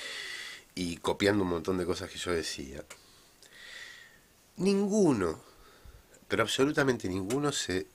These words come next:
dignó a tomarse la molestia de venir, tocar un timbre, ni siquiera en, en, en momentos donde yo aparecía con heridas groseras, heridas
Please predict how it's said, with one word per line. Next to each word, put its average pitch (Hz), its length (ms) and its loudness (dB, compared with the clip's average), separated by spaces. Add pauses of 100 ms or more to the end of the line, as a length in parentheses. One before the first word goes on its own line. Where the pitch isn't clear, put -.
dignó 98 440 0
a 87 100 -2
tomarse 113 380 -2
la 104 100 4
molestia 120 600 -4 (840)
de 87 100 -2
venir, 87 340 -2
tocar 135 400 -2
un 139 140 0
timbre, 95 540 -4 (640)
ni 90 80 -8
siquiera 92 420 0
en, - 80 -6
en, 80 240 -8
en 78 100 -8
momentos 87 400 -4
donde 80 180 -8
yo - 140 -8
aparecía 85 320 -4
con 80 160 -4
heridas 82 320 -4
groseras, 85 800 -2
heridas 78 540 -6